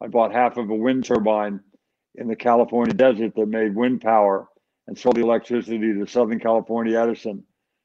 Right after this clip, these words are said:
So, uh, I did everything that I could, you know, without going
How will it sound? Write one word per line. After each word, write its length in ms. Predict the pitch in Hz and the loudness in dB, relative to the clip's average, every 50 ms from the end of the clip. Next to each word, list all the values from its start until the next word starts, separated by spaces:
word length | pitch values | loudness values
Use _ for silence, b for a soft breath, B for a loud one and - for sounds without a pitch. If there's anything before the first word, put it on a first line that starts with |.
| _ _ | _ _
So, 400 | - 127 117 110 110 110 - - _ _ _ _ _ _ | -4 0 0 2 2 2 0 -4 _ _ _ _ _ _
uh, 120 | - - - _ _ _ _ | -20 -20 -20 _ _ _ _
I 120 | 113 117 117 | -4 -4 -4
did 280 | 107 104 139 143 131 | 0 2 4 4 6
everything 460 | 139 135 117 131 123 - 131 127 123 | 6 4 4 2 -2 -2 -2 -2 0
that 100 | 117 120 | 0 0
I 140 | 117 117 113 | 0 0 0
could, 460 | 113 - - 127 123 123 120 110 107 - _ _ _ _ _ _ _ _ _ _ _ _ _ _ _ _ _ _ _ _ _ _ _ _ _ _ _ | -2 -4 -2 0 2 2 0 -2 -6 -12 _ _ _ _ _ _ _ _ _ _ _ _ _ _ _ _ _ _ _ _ _ _ _ _ _ _ _
you 120 | - 120 | -6 -2
know, 160 | 120 120 117 113 | 0 0 0 0
without 540 | - - - 127 113 123 127 135 131 101 | -2 -6 -6 -2 2 4 4 4 2 2
going 400 | - 135 131 127 123 117 120 117 | 2 2 2 2 2 -2 -4 -8